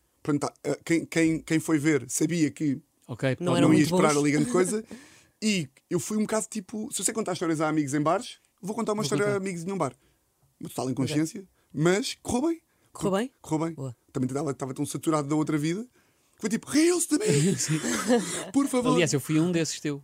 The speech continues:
Speaker 2: no
Speaker 1: Tu
Speaker 2: Winston
Speaker 1: foste
Speaker 2: também.
Speaker 1: no Winston também,
Speaker 3: E
Speaker 1: é.
Speaker 2: Não sei se
Speaker 3: riste-te?
Speaker 2: foi, ri muito, o Tiago na altura.
Speaker 3: Mas tu riste muito, és um,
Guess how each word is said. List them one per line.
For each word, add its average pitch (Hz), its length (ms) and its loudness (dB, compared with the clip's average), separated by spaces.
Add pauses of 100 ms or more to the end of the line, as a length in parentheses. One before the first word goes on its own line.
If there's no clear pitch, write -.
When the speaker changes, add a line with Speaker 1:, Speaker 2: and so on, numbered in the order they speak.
(100)
Speaker 2:
no 135 180 0
Speaker 1:
Tu 135 60 0
Speaker 2:
Winston 143 200 2
Speaker 1:
foste 139 140 2
Speaker 2:
também. 151 200 0
Speaker 1:
no 160 100 4
Winston 156 280 0
também, 165 220 -4
Speaker 3:
E 143 40 -2
Speaker 1:
é. - 40 -2
Speaker 2:
Não 123 80 2
sei 175 160 4
se 165 120 0
Speaker 3:
riste-te? 240 140 4
Speaker 2:
foi, 143 160 0 (380)
ri 139 140 0
muito, 135 400 -2 (160)
o 123 80 -10
Tiago 117 220 -10
na 127 100 -8
altura. 123 280 -10
Speaker 3:
Mas - 100 -4
tu 233 80 -4
riste 247 280 -4
muito, 190 220 -4
és 214 100 -2
um, 240 60 0